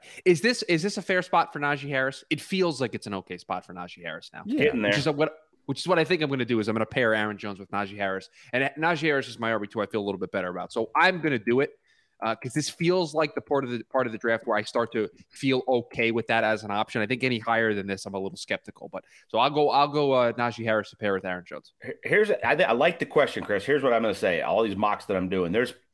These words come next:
Speaker 3: I, I hate not getting the top, top receivers, but there's still really,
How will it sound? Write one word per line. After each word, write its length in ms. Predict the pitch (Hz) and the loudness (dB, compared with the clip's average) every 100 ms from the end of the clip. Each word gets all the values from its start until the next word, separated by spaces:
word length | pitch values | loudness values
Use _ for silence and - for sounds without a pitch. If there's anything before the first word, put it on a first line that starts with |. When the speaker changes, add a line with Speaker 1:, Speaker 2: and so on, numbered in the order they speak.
| _ - | _ 0
Speaker 3:
I, 260 | 113 110 - | 2 2 -2
I 60 | |
hate 240 | - 143 98 | 0 0 2
not 260 | 107 120 | 0 0
getting 220 | 110 117 117 | 2 4 4
the 100 | 104 | 2
top, 300 | - 117 - | 2 0 2
top 240 | 123 117 | 0 2
receivers, 600 | 101 113 120 127 131 131 - _ _ | 0 0 0 2 0 -2 -14 _ _
but 140 | 107 | 2
there's 180 | 127 120 | 4 2
still 220 | - 135 | 4 4
really, 760 | 101 90 113 120 117 107 98 - | 4 4 6 6 6 4 2 -2